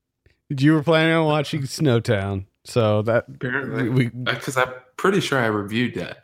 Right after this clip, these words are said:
Speaker 2: I think that was probably you <laughs> reinforcing the fact of, "Kevin, you need to watch
Speaker 1: <laughs>
Speaker 2: this movie."
Speaker 1: Maybe.
Speaker 2: It's unique.
Speaker 1: Uh, let, let's continue that clip.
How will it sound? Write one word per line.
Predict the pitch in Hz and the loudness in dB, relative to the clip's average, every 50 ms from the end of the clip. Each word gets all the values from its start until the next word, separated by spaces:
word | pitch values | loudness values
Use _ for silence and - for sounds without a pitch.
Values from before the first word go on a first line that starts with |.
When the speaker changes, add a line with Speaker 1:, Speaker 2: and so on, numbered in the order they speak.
| _ - | _ -4
Speaker 2:
I | 131 135 | -2 0
think | 123 143 143 139 131 | 2 2 4 4 4
that | 139 135 127 | 4 4 4
was | 127 120 | 2 0
probably | - - - 139 131 139 127 | -2 -2 0 0 2 2 2
you | 123 117 123 131 131 - - - 131 131 - - _ _ _ _ - - | 2 4 2 2 2 0 -2 -4 -4 -4 -6 -18 _ _ _ _ -18 -18
<laughs> | - 156 - _ - - | -18 -18 -20 _ -14 -12
reinforcing | 110 117 120 127 131 127 127 123 - 123 123 120 120 - 117 107 | -6 -2 0 2 2 2 2 0 0 -2 -2 -2 -2 -4 -6 -6
the | 104 | -6
fact | - - 117 110 107 107 - | -8 -6 -4 -4 -4 -4 -8
of, | - - - - | -14 -16 -16 -12
"Kevin, | - 123 123 107 98 87 71 - _ _ _ _ _ _ _ _ - | -8 -6 -6 -6 -6 -10 -16 -18 _ _ _ _ _ _ _ _ -10
you | - 107 | -8 -8
need | 104 104 104 107 - | -6 -4 -4 -4 -2
to | 196 | 0
watch | 196 143 113 - - | 2 2 2 4 4
Speaker 1:
<laughs> | |
Speaker 2:
this | 226 190 - - 165 | 4 2 2 2 2
movie." | 156 147 113 | 0 2 2
Speaker 1:
Maybe. | 107 147 123 127 120 104 98 104 104 _ - - - - | 2 2 2 2 2 0 -2 -2 -4 _ -8 -12 -8 -6
Speaker 2:
It's | 175 - - - | -6 -6 -6 -8
unique. | 113 104 110 104 101 104 104 104 _ _ _ _ _ - | -10 -10 -10 -12 -14 -16 -20 _ _ _ _ _ _ -4
Speaker 1:
Uh, | 107 120 120 117 113 113 110 | 0 2 4 4 4 4 4
let, | 160 185 180 - | 2 0 2 2
let's | 160 156 - - | -2 -2 -2 -2
continue | 240 185 - 131 113 110 92 | -4 0 0 2 2 2 0
that | 85 64 57 | 0 -2 -4
clip. | - - - - | -6 -6 -8 -8